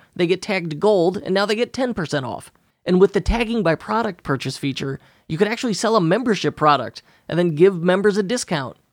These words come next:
not unlike a Costco or a Sam's Club. Now, as an unofficial Shopify podcast listener,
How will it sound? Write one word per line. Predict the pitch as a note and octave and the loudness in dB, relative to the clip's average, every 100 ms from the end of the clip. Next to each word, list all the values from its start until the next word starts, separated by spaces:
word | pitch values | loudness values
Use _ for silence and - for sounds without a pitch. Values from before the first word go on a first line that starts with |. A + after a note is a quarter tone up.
| - | -4
not | B3 | -2
unlike | B3 A3 G3+ | -2 -4 -2
a | D#3 | -4
Costco | C#3 A3+ A3 - C#3 | -2 -4 -4 -4 -4
or | A#2 | -4
a | G#2 | -6
Sam's | E3+ E3 - | -4 -4 -4
Club. | A2+ - _ _ _ _ _ - | -10 -10 _ _ _ _ _ 0
Now, | F#3+ E3 _ - | 0 0 _ 0
as | G#3+ | 2
an | A3 | 4
unofficial | A#3+ A#3 A#3 G#3 | 2 0 -2 -2
Shopify | F3 F#3 - D#3+ | -2 -2 -2 -4
podcast | D#3+ F#3 D#3+ F3 - | 0 -2 0 -2 0
listener, | A3 A3 D3 C#3 | -2 -2 -4 -6